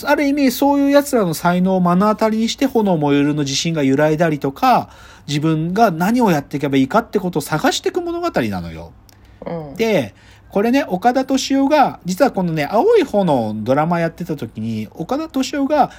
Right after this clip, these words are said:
Speaker 1: 番組の公式ページで、その、ほ-、いろ-、いろんな小ネタがいっぱいあるから、その、実際にあった話だからさ、
Speaker 2: うん。
Speaker 1: その小ネタのところに一個一個岡田斗司夫が、なんていうかな、注釈をつけてく連載があったの。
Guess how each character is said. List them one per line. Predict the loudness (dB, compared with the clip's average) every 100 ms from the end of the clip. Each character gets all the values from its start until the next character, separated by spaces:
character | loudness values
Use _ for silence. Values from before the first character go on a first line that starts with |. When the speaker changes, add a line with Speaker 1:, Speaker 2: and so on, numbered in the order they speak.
| -6
Speaker 1:
番 | -2 0 0
組 | -4 -4
の | -2
公 | 0 0
式 | 0 -2 -4 -6 -2
ペ | 0
ー | 0
ジ | -2
で、 | -2 0 0 -6 -20 -20 -10
そ | -2 2
の、 | 2 0 -10 -20
ほ-、 | -10 -10 -10 -18 -8
い | -8
ろ-、 | -8 -10 -2
い | 0
ろ | 0
ん | 0
な | 0
小 | 2 0
ネ | 2
タ | 2
が | 4
い | 2
っ |
ぱ | 2 2 2
い |
あ | 0
る | -4
か | -6
ら、 | -4 -6 -8
そ | -4 0
の、 | -2 -4 -4
実 | 0 2
際 | 2
に |
あ | 2
っ | -2
た | -4
話 | -6 -8
だ | -8
か | -10
ら |
さ、 | -10 -10
Speaker 2:
う |
ん。 | -12 -6
Speaker 1:
そ | -2
の | -2
小 | 0 -2
ネ | 0
タ | -2 0
の | -2 -2 -4
と | -2
こ | 0
ろ |
に | 0
一 | -2 0
個 | 0
一 | 2
個 | 2
岡 | 2
田 | 2 0
斗 |
司 | 0
夫 |
が、 | 4 2 2 -12 -20 _ -20 -6
な | -2
ん | -2
て |
い | -4
う |
か |
な、 | 0
注 | 2 4
釈 | 2 -2 -2
を |
つ | -4 -2
け | -2
て | -4
く | -4 0
連 | 0 2
載 | 2 2
が | 2
あ |
っ | 0
た | -6 -14
の。 | -16